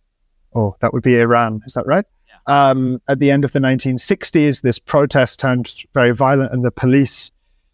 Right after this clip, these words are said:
Speaker 1: or, or one policeman, uh, ended up shooting a man named Benno Ohnesorg in the back of the head at point blank range and killed him. And, um, this,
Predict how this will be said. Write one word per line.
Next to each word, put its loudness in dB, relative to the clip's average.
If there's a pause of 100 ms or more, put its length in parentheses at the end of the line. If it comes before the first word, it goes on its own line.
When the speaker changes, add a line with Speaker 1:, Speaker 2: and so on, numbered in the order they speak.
(160)
Speaker 1:
or, 0
or 2
one 0 (160)
policeman, 0 (460)
uh, -4
ended 0
up -4
shooting 0
a 2
man 0
named 0
Benno 2
Ohnesorg -2 (320)
in -2
the 2
back -2
of -4
the 2
head 0
at -8
point -2
blank -2
range 0
and -6
killed 0
him. 0 (1300)
And, 2
um, 0 (760)
this, -4